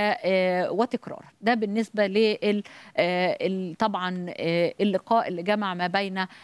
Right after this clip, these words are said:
العاهل الأردني والرئيس الأمريكي، وأيضًا، آه،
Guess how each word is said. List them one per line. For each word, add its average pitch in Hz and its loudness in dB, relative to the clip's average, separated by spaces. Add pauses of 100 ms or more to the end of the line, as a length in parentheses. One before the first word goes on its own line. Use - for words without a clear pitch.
(120)
العاهل 185 0
الأردني 208 0
والرئيس 196 -2
الأمريكي، 277 0
وأيضًا، 220 2
آه، 185 -2